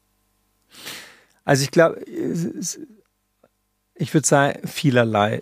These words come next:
Der, der erste und wichtigste Thema ist zuzurufen, dass das größte Potenzial in dir liegt.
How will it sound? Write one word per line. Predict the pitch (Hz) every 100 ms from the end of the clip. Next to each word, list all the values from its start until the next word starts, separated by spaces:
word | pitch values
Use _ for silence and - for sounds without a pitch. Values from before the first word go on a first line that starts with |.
| -
Der, | 139 -
der | 170 175
erste | 214 214 -
und | 165 151
wichtigste | 156 - - 131
Thema | - 135 123 123
ist | - 117 - - -
zuzurufen, | - 165 - 143 139 127 - 127 131
dass | 123
das | - -
größte | - 110 -
Potenzial | 107 - 113 104 120 107
in | 113 107
dir | 101 107 92 - _ _
liegt. | 120 101 - -